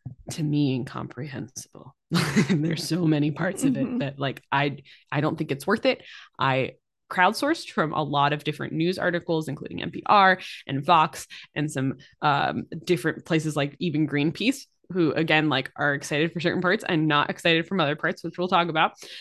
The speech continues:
Speaker 1: But, like, I tried to read it. I am just trying to take in all of the elements and break it down. The Democrats also put out a summary of what was in the bill, and so I pulled from that as well.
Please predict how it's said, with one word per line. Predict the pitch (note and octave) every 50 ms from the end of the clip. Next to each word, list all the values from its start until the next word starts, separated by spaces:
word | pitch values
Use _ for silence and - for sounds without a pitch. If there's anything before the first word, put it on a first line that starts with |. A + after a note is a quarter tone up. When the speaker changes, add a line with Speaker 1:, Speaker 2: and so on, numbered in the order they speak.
| - - - -
Speaker 1:
But, | - G3 F3+ - - F3+
like, | F3 E3 D#3+
I | - F3 F3
tried | - G#3 F#3 F3+ F3+
to | F#3 F3
read | E3 E3+ E3 D#3
it. | D#3+ D3+ - - _ _ _ _ _ _ _ _ _ _ _ -
I | - - F3 F3+ F3 E3 D#3+ D#3+ D#3+ D#3 G2+ - _ _ -
am | F3+ E3+ E3 D#3+
just | D#3 E3+ E3+ -
trying | - - E3+ E3 E3+
to | - E3 D3+ C#3+ _ -
take | - - F3 E3 D#3+ D#3 D3 D#3
in | D#3+ D#3 D3+ C#3+ C3+ D3+ -
all | - D3 D3 C#3 D3
of | D3+ C#3
the | C#3 D3 -
elements | - C#3+ C#3+ C#3 C#3 C3 C#3 -
and | D3+ C3+
break | C3 C3 B2+ -
it | - -
down. | - D3 C#3 C#3+ C#3+ D3 - _ _ _ _ _
The | - F3+ F#3
Democrats | F3 F#3 E3+ F3 F3+ - G#3 F#3+ F3+ - -
also | D#3 D#3+ - - D3
put | D3 - E3+ D3
out | - C#3+ - -
a | D3+
summary | - - - - D3+ C#3 C#3 B2+ C3+ C#3 C#3
of | E3 -
what | C3+ - -
was | A2 D#3 D#3 D3+
in | C#3 C#3+
the | C#3+
bill, | D#3 C#3 D3+ C3 A#2+ - -
and | - D#3+ D#3
so | - D#3+
I | D3 B2
pulled | - - - C3+ - -
from | - E3 D3 D3
that | D#3 - - -
as | - E3+ - -
well. | - - C#2+ - -